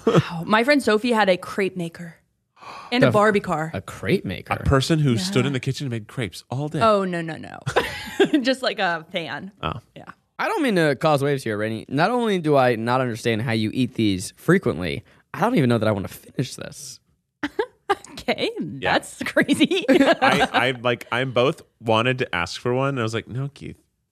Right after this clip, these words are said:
Speaker 1: you're not gonna like it. And it's gonna get
Speaker 3: I
Speaker 1: all stuck in your teeth, and it's gonna leave, like, a f-, uh, like, a, some sort of, like,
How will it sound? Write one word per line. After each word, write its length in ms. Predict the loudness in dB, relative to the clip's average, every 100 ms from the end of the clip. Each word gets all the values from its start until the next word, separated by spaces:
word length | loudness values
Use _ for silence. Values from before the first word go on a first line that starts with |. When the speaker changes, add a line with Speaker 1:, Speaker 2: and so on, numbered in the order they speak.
| _ -2
Speaker 1:
you're 160 | 0
not 160 | 0 0
gonna 180 | -2 0
like 280 | -2 -2
it. 140 | -8 -6
And 100 | -4
it's 100 | -2 0
gonna 180 | 2
get 120 | 6 6
Speaker 3:
I 20 |
Speaker 1:
all 120 | 4
stuck 280 | 2 0 0
in 80 | 0
your 100 | -2
teeth, 300 | 0 0 0
and 80 | -2
it's 120 | -2
gonna 220 | -2 0
leave, 260 | 2 2 2
like, 180 | 2
a 40 | 0
f-, 160 | -2 _ _ _
uh, 120 | -4 0
like, 220 | 0 2
a, 160 | 0 -2
some 180 | -4 -2
sort 220 | 0 0
of, 140 | 0
like, 240 | 0 -2